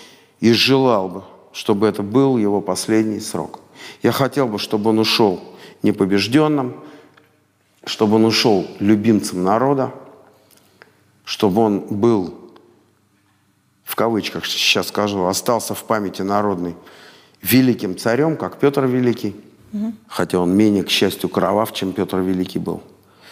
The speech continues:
Speaker 1: Вот. И вот это я горячо ему желаю. Он, конечно, не услышит этих моих слов, но я это горячо желаю каждому человеку. Это к вопросу и об Андрее Макаревиче, потому что от любви до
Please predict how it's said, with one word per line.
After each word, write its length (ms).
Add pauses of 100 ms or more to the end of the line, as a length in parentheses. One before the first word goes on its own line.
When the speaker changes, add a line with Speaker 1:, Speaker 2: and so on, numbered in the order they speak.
(1000)
Speaker 1:
Вот. 580 (800)
И 240
вот 240
это 200
я 140
горячо 560
ему 260
желаю. 580 (100)
Он, 160
конечно, 340
не 60
услышит 420
этих 240
моих 220
слов, 340
но 100
я 140
это 160
горячо 340
желаю 300
каждому 460
человеку. 440 (360)
Это 180
к 80
вопросу 440
и 20
об 200
Андрее 360
Макаревиче, 640
потому 320
что 280
от 200
любви 720 (840)
до 880